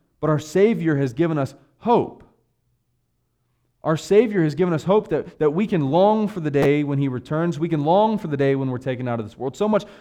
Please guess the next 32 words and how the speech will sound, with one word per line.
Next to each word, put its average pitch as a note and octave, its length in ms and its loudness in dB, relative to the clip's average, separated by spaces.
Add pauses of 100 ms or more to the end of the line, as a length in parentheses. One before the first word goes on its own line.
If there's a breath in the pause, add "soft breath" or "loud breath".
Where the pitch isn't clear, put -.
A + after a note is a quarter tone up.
where E3+ 140 2
Paul, G#3 460 6 (140 loud breath)
he, G#3 140 2
he, G3+ 160 -2 (120)
he F#3 80 0
wrestled F3 520 2
with B2+ 200 -4
that. F2 220 -12 (1400)
To D#3 80 -4
live G3 220 6
is F#3 120 -2
Christ, G3 340 0
to - 60 -8
die F3 220 4
is D3 120 0
gain. E3+ 340 2
If, A#2+ 120 -8
if E3 200 -4
he F#3+ 80 0
left A3 220 4
this E3+ 160 -4
world, A3 240 4
he G3 80 4
was F3 140 -4
with E3 120 -2
Jesus. G3 400 -4
So D#3 500 -2 (300)
by F#3 120 2
all A3 120 4
means, B3+ 360 2
take A#3 320 6
me. C3 320 -2